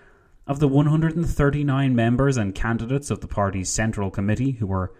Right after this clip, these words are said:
elected at the Seventeenth Party Congress in nineteen thirty-four, ninety-eight people out of one hundred and thirty-nine, in other words, seventy percent of their number, were arrested and shot, mostly during that infamous pre-war purge of nineteen thirty-seven to thirty-eight.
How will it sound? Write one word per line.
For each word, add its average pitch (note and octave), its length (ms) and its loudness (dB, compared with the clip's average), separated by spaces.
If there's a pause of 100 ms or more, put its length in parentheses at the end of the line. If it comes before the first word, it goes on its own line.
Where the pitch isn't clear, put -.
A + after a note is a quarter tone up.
(160)
elected G2+ 420 -2
at G#2 100 -2
the F#2 160 -6
Seventeenth G#2+ 640 -2
Party G2+ 260 -2
Congress A2 540 -2
in F#2+ 160 -4
nineteen G2+ 460 -2
thirty-four, G#2+ 760 -2 (580)
ninety-eight D3 800 0 (180)
people D3+ 520 -6 (260)
out G2+ 200 -2
of F2 200 -10 (300)
one A2 140 -2
hundred G2 240 0
and F#2+ 100 -4
thirty-nine, G2 640 0
in A2+ 80 -2
other G#2+ 160 0
words, G2+ 240 -2 (200)
seventy B2 560 0
percent A#2 440 0
of G2+ 80 -8
their F#2 140 -2
number, G2+ 420 -2 (200)
were A2+ 220 2
arrested A2+ 440 4
and F#2+ 160 0
shot, G2+ 420 0 (300)
mostly B2 420 4
during A2+ 260 2
that A2 100 0
infamous A#2 400 0
pre-war G#2 480 -2
purge A2+ 360 0
of G2 80 -2
nineteen G#2 360 -2
thirty-seven G#2 600 0
to G2 80 -4
thirty-eight. G2+ 520 -2